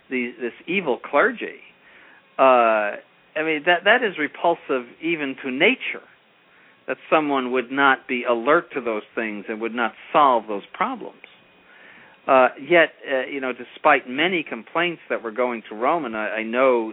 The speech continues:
that for a fact, uh, that, that in the nineteen eighties things were being said to the Roman authorities about this, uh, nothing was done. And, you know, we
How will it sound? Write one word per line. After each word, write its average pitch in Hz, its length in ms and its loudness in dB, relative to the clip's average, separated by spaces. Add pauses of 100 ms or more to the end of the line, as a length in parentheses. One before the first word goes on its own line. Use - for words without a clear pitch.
(140)
that 110 160 4 (120)
for 104 140 -4
a 92 40 -8 (120)
fact, 170 300 2 (140)
uh, 113 480 -10
that, 110 180 -4 (180)
that 110 260 -10
in 110 80 -12
the 104 80 -6
nineteen 113 420 -2
eighties 135 440 2 (120)
things 117 260 -8
were 107 80 -8
being 101 260 -8 (120)
said 143 360 4
to 107 80 -8
the 101 100 -14
Roman 107 340 -10
authorities 156 560 -10
about 95 300 -10
this, 104 160 -12 (800)
uh, 120 300 8 (280)
nothing 139 540 2
was 104 100 -12 (160)
done. 160 300 0 (1400)
And, 127 480 2
you 120 180 -8
know, 110 160 -4
we 107 180 -6